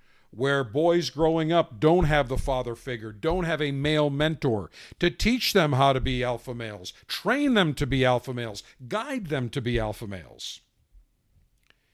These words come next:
Effeminate second gentleman Doug Emhoff goes on to say that strength is how you show your love for people. Strength is how you are for people and how you have their back and how you stick up for other people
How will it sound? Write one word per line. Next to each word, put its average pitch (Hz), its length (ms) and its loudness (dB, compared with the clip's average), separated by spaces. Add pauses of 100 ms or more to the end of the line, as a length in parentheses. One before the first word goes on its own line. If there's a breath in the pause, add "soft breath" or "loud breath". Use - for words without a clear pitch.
(320)
Effeminate 226 680 0 (320)
second - 460 0
gentleman 139 460 0
Doug 131 200 -2
Emhoff 120 460 -8
goes 165 280 -6
on 147 200 -2
to 127 140 -6
say 117 420 0
that 101 180 -8 (240 soft breath)
strength - 680 -2
is 165 140 0
how 170 160 -4
you 156 220 0
show 147 320 2
your 135 200 2
love 110 280 -4
for 113 180 -6
people. - 480 -10 (500 soft breath)
Strength 269 760 -2
is 160 300 2
how 196 240 -2
you 202 340 -2
are 190 140 4
for 156 180 -2
people 202 380 -4
and 160 100 0
how 165 120 0
you 160 120 0
have 160 140 0
their 135 100 4
back 175 340 0
and 143 80 -2
how 143 80 0
you 151 140 0
stick 175 300 -2
up 175 160 -2
for 147 120 0
other 156 160 2
people 165 460 -2